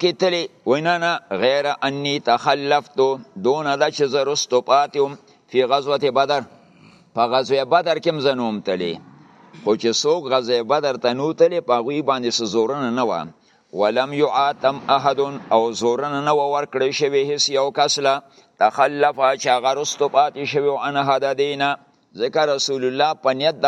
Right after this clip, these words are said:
غزا نه وتلی. انما خرج رسول الله صلی الله علیه وسلم،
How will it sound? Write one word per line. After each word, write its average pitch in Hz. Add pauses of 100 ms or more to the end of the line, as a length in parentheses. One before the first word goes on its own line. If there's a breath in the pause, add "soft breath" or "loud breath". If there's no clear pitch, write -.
(120)
غزا 127
نه 123
وتلی. 131 (540 soft breath)
انما 143
خرج 135
رسول 127
الله 131
صلی 139
الله 139
علیه 131
وسلم، 139